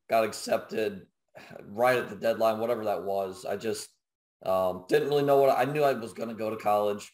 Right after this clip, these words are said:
but as far as a career path, I had no idea.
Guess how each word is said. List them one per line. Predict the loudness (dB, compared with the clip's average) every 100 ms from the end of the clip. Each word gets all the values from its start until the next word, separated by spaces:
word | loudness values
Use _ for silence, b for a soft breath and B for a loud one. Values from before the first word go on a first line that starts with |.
| _
but | -4 -4
as | -4 -10
far | -2 2 4 2
as | 0 -4
a | -14
career | -12 -4 -4
path, | 0 0 0
I | 0 -2
had | -4
no | -6 -6
idea. | -6 -6 -6